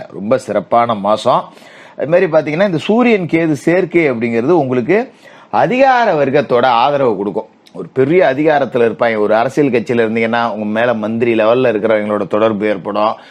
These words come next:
அவர்களால ஏதோ ஒரு தொழில் அமைச்சிக்கலாம், ஏதோ ஒரு வேலை வாய்ப்பு, ஏதோ பத்து ரூபா சம்பாதிக்கக்கூடிய அமைப்பு, இது எல்லாம் கிடைக்கும்.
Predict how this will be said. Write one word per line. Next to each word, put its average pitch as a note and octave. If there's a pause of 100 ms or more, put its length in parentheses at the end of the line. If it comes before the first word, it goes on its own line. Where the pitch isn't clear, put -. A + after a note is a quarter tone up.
(200)
அவர்களால C#3
ஏதோ B2+
ஒரு B2+
தொழில் B2+
அமைச்சிக்கலாம், A2
ஏதோ A2+
ஒரு B2+
வேலை B2
வாய்ப்பு, G#2+
ஏதோ C#3
பத்து D#3
ரூபா D3+
சம்பாதிக்கக்கூடிய C3
அமைப்பு, A2
இது G2
எல்லாம் A2+
கிடைக்கும். G#2+